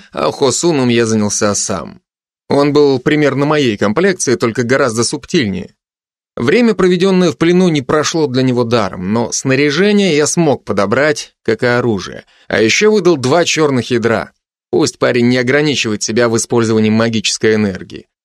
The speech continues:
К тому же он сказал, что способен создавать не только базовые техники. Хоть и было видно, что парень очень боится встретить действительно сильного противника, но все же он не отказался и не решил сбежать.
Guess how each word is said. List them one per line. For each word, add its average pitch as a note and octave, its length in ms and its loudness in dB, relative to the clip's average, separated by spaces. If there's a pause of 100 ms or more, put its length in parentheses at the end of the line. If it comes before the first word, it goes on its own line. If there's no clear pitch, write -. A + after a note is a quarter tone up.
(160)
К - 80 -20
тому F3 240 2
же G#3 100 2
он G3 100 2
сказал, F3 380 0
что - 160 -2
способен C#3 540 -2
создавать C3 500 0
не C#3 120 0
только C3+ 360 0
базовые G2 640 0
техники. F#2 580 -6 (800)
Хоть B2+ 240 0
и C#3+ 60 4
было A3+ 240 2
видно, F#3+ 240 2
что D#3+ 180 -2
парень D#3 320 0
очень C3 240 0
боится B2 400 0
встретить A#2+ 560 -4
действительно A2 540 -2
сильного G#2+ 380 -2
противника, A#2 600 0 (260)
но G2+ 140 -2
все D3+ 220 0
же C#3+ 120 0
он D3 140 0
не D3 80 2
отказался C#3+ 880 -2 (140)
и G#2+ 100 -2
не A2 140 2
решил B2 320 -2
сбежать. G#2+ 640 -2